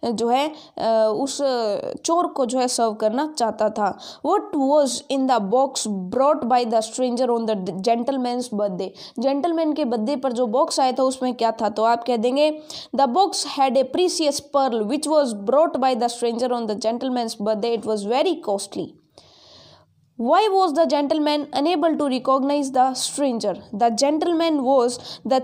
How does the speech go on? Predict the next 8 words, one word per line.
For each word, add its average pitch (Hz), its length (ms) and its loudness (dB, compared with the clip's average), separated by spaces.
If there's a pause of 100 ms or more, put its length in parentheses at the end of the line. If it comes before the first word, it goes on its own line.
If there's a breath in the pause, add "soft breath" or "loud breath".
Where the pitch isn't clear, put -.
(120)
thief 330 200 4 (320)
who 349 200 4
had 277 300 2
once 294 420 2 (180)
entered 285 260 0
the 254 160 0
gentleman's 277 680 -2 (180)
house 254 340 0